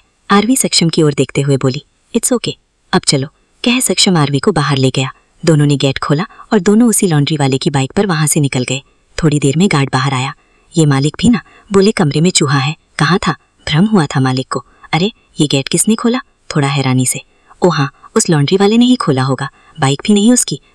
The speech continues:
मैं नहीं था तो खुद ही खोल कर चला गया।" दिनकर जी कमरे से आकर हॉल में बैठ गए तो राधे उनके पास आकर बोला, "जब आपको लगता है कि आपने सही किया उनको यहाँ से जाने देकर,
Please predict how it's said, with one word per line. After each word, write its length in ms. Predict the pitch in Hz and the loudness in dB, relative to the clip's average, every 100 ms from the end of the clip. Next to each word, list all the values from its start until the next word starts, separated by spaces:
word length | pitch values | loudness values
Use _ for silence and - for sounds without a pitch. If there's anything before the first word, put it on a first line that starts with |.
| - | -2
मैं 120 | 143 | 2
नहीं 200 | 139 165 - | 2 0 -2
था 40 | |
तो 120 | 220 247 | -2 0
खुद 160 | 147 | 0
ही 60 | 190 | 0
खोल 200 | - 147 | 0 0
कर 140 | 185 | 0
चला 240 | - 127 120 | 0 0 -2
गया।" 180 | 135 - _ _ | -6 -12 _ _
दिनकर 300 | 220 220 254 | 0 0 2
जी 120 | 233 240 | 2 2
कमरे 300 | 160 143 160 | 2 2 0
से 120 | 151 | 0
आकर 220 | 135 - | -2 -2
हॉल 220 | - 135 | 0 0
में 100 | 135 | 2
बैठ 200 | 131 123 | 0 -2
गए 160 | - 127 _ _ - | -4 -10 _ _ 0
तो 60 | 185 | 2
राधे 300 | 135 - 165 | 2 0 0
उनके 180 | 139 | 0
पास 260 | 143 135 - | 0 -2 -2
आकर 180 | 127 135 | -2 -2
बोला, 280 | 131 120 - _ _ _ - | -2 -4 -8 _ _ _ 0
"जब 140 | 147 | 0
आपको 240 | 135 - | 0 0
लगता 280 | 143 131 175 | -2 0 0
है 120 | 180 | 0
कि 120 | 220 208 | 0 0
आपने 260 | 175 180 | 0 0
सही 260 | - 147 196 | 0 0 0
किया 220 | - 160 | 2 2
उनको 200 | 139 147 | 2 0
यहाँ 200 | 135 135 | -2 0
से 120 | - | 0
जाने 260 | 143 131 135 | 0 0 0
देकर, 300 | 135 147 | 0 -2